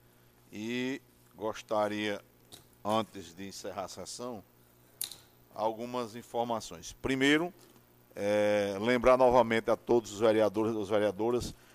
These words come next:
do nosso convite e da importância dos vereadores estarem lá presentes, é claro, aqueles que puderem,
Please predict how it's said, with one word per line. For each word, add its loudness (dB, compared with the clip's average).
do -2
nosso 4
convite 2
e -4
da 8
importância 2
dos 6
vereadores 12
estarem 10
lá 10
presentes, 4
é 2
claro, 4
aqueles -2
que -10
puderem, 4